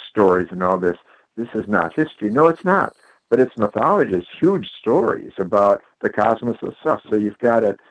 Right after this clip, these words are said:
at Christmas, you've got, uh, the four-legged ones, you've got the ox and the, in the manger, you've got angels, they're always cosmic beings, you've got shepherds who are living with sheep, and, and, uh, the whole scene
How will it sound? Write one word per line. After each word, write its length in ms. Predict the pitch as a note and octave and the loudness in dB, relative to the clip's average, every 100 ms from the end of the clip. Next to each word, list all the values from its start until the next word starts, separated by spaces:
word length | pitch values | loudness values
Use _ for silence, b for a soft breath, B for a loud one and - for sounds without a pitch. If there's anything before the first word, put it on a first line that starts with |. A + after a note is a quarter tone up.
| b - | b -6
at 180 | G#2+ | -6
Christmas, 440 | - G2 G2 G2 G2 - | -2 -4 -2 -4 -6 -6
you've 160 | F#2+ F2+ | -12 -6
got, 280 | F#2+ E2 - - | -6 -6 -10 -16
uh, 140 | E2 - b b _ | -16 -16 b b _
the 80 | - | -4
four-legged 480 | G#2 G2 F#2 F2 F#2 | 2 4 4 2 -2
ones, 300 | E2+ F#2 F2+ | -2 -4 -4
you've 100 | F#2 | -10
got 240 | E2+ E2 - | -10 -10 -10
the 140 | F#2 - | -12 -8
ox 300 | D#2 C#2 - - | -8 -8 -14 -16
and 200 | E2+ E2 | -14 -12
the, 100 | E2+ - _ _ | -14 -18 _ _
in 120 | F2+ | -2
the 80 | G#2+ | 0
manger, 760 | F#2+ F2+ G2 F#2 F#2+ F2+ F2+ - _ _ | 0 0 0 -2 0 2 0 -4 _ _
you've 160 | F2+ F2+ | -8 0
got 220 | F#2+ F#2+ - | 0 0 -2
angels, 540 | F#2+ F2 F#2+ F2+ F#2 - | -4 -2 0 2 0 -2
they're 180 | D#2 | -2
always 240 | F2 F#2 F#2 - | 0 -2 -4 -8
cosmic 480 | E2+ E2+ E2+ D#2+ | -10 -8 -10 -12
beings, 360 | - D#2+ E2 E2+ | -10 -8 -8 -6
you've 100 | G2 | -2
got 200 | G2+ F#2+ - - | 0 0 -2 -6
shepherds 400 | F2+ F2 - F#2 F#2+ | -4 -4 -4 -4 0
who 80 | F2 | -2
are 80 | |
living 280 | E2+ F2 G2 | 0 0 2
with 120 | F#2 F2+ | 0 -2
sheep, 460 | - E2+ E2+ - _ b b b _ - | -6 -4 -4 -6 _ b b b _ -2
and, 460 | F#2+ F#2+ F#2+ F#2 - | 2 4 2 0 -4
and, 400 | F#2+ F#2+ F2+ F2+ - | 0 0 0 -4 -6
uh, 360 | F2 E2 D#2+ - | -4 -4 -6 -8
the 140 | - F#2 | -2 0
whole 320 | - D3 D3 - - | 4 4 4 0 -4
scene 640 | C#3 F3+ D3+ G#2 F#2+ A2 | -2 0 0 0 -2 -8